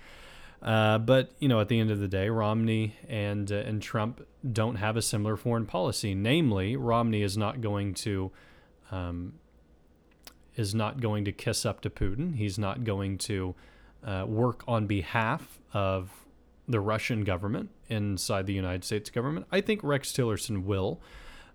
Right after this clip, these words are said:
Um, Rex Tillerson obviously has a big connection with Russia, great friends with Vladimir Putin, and it can be argued that it is a business relationship as the head on Ex-, as the head of ExxonMobil. He's had to have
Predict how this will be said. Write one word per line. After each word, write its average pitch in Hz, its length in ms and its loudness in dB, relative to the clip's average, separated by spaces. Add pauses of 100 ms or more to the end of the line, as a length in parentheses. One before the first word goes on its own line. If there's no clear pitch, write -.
Um, 110 540 2 (380)
Rex 160 280 4
Tillerson 156 420 4
obviously 139 480 4
has 120 200 2
a 117 40 4
big 117 380 2 (160)
connection 123 520 4
with 107 180 2
Russia, 107 380 0
great 110 360 0
friends 110 400 0
with 101 120 -4
Vladimir 98 400 0
Putin, 143 360 -4
and 120 120 0 (360)
it 160 100 4
can 151 160 6
be 143 140 6
argued 139 420 6
that 120 160 6
it 113 140 4
is 110 340 2
a 120 80 0
business 117 580 6
relationship 107 720 -2
as 104 180 -2
the 98 100 -2
head 107 160 2
on 101 160 0
Ex-, - 260 -6
as 123 380 0
the 117 100 2
head 123 180 4
of 110 120 4
ExxonMobil. 104 680 0
He's 135 160 2
had 131 240 0
to 120 60 0
have 113 260 0